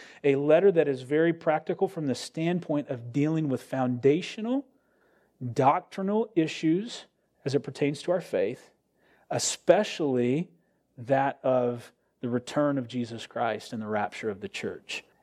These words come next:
I know that this topic is very much on people's minds right now. Uh, in fact, I touched on this topic a few weeks ago as it pertains to the rapture of the church and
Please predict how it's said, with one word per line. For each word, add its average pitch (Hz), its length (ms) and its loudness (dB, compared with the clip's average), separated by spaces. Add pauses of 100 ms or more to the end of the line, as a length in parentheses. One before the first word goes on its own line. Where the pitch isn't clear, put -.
(160)
I 147 120 6
know 151 340 4
that 131 180 -4
this 139 200 -6
topic - 720 -4
is 127 160 -6
very 143 300 4
much 139 260 -6
on 127 100 -4
people's 120 340 -8
minds 120 520 -4
right 117 180 -2
now. 110 320 -8 (560)
Uh, 120 320 -4
in 147 140 0
fact, 175 360 4
I 151 60 0
touched 156 420 0
on 151 120 -2
this 143 120 -6
topic 147 380 -4
a 135 60 -2
few 139 240 -4
weeks 160 320 -2
ago 135 220 2
as 143 240 0
it 143 120 -2
pertains 147 640 -2
to 190 460 2 (400)
the 123 100 -4
rapture 139 500 2
of 170 120 4
the 202 80 4
church 139 580 -4 (100)
and 135 400 -2